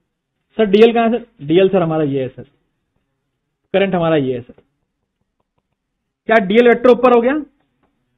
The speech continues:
क्या मेरे बच्चे डीएल वेक्टर ऊपर हो गया ऐसे? और आपको जिस point पर निकालना है वहां पर क्या लिखना है और वहां से क्या बनाना है और angle मेरा क्या होगा?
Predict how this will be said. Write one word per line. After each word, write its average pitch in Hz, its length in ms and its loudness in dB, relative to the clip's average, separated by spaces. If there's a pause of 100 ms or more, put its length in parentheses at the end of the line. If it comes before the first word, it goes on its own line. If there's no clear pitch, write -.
(2500)
क्या 214 140 0
मेरे 214 140 -2
बच्चे 208 260 -2
डीएल 208 240 2
वेक्टर 208 180 0
ऊपर 208 200 0
हो 208 60 2
गया 208 140 0
ऐसे? 220 240 -8 (1700)
और 180 100 -4
आपको 208 340 0
जिस 247 160 -4 (120)
point 226 360 -2
पर 262 100 0
निकालना 233 460 0
है 247 140 -2
वहां 226 240 -4
पर 233 80 -4
क्या 233 180 -4
लिखना 233 280 -6
है 262 160 -4 (1600)
और 170 100 -6
वहां 185 180 -4
से 214 100 -8
क्या 220 160 -2
बनाना 214 260 -4
है 233 200 -4 (1300)
और 185 140 -4 (100)
angle 208 320 0
मेरा 220 240 4
क्या 226 160 2
होगा? 214 220 0